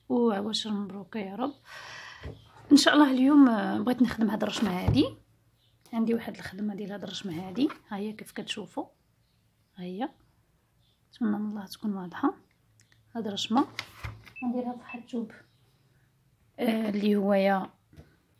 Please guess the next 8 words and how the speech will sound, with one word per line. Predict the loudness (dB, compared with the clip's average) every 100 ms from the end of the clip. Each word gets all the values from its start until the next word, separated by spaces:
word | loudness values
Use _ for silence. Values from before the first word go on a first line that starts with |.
| _
غوز | -6 -4 -4 -8 -16 _ _ _ _ _ _ -20 -20 -20 -18
جلابة، | -14 -10 -8 -4 -4 -6 -14 _
ها | -14
هي | -10 -6 -8 -10 _ -20 _ -20 -20 _ _ _ -12
من |
الصدوق | -10 -12 -4 -4 -4 -12 _ _ _ -20 -20 -20 -20 -20 -20 -20 -20 -20 _
كيف | -12
كتشوفوا. | -8 -6 -6 -8 -4 -2